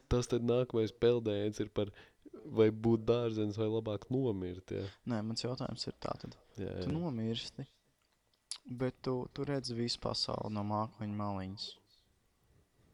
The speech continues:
Speaker 2: Un tu redzi, kā cilvēki tev cildina, tu redzi, kā tev sta-,
Speaker 1: Protams.
Speaker 2: tu saki, jā.
Speaker 1: Tad, tad, tad es tāpat, es, tad es tajā pašā laikā esmu dzīvs. Tu tā kā es turpinu būt dzīvs, bet vienkārši negluži.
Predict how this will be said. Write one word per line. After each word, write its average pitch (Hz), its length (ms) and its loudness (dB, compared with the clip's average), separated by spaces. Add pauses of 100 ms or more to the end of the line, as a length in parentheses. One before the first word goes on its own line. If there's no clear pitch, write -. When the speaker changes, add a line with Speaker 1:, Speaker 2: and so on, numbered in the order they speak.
(340)
Speaker 2:
Un 117 180 -8
tu - 80 -4
redzi, 123 320 0
kā 107 220 -2
cilvēki 113 500 0
tev 107 140 -2
cildina, 123 680 -4
tu - 140 -20
redzi, 113 380 -10
kā 107 160 -10
tev 107 240 -16
sta-, - 320 -2
Speaker 1:
Protams. 143 600 6 (180)
Speaker 2:
tu - 160 -4
saki, 120 320 2
jā. 156 100 0
Speaker 1:
Tad, 127 300 2
tad, - 40 -
tad 107 120 4
es - 140 -10
tāpat, 98 340 -4
es, 92 80 -2 (200)
tad 104 200 -2
es - 80 -8
tajā - 160 0
pašā 101 320 -2
laikā 101 220 -2
esmu 80 180 -4
dzīvs. - 460 -8
Tu - 160 -20
tā 87 100 0
kā 90 140 0
es 78 100 -6 (340)
turpinu 110 400 2
būt 95 220 0
dzīvs, 110 300 -2
bet 98 180 -2
vienkārši 101 560 -4 (440)
negluži. 110 440 0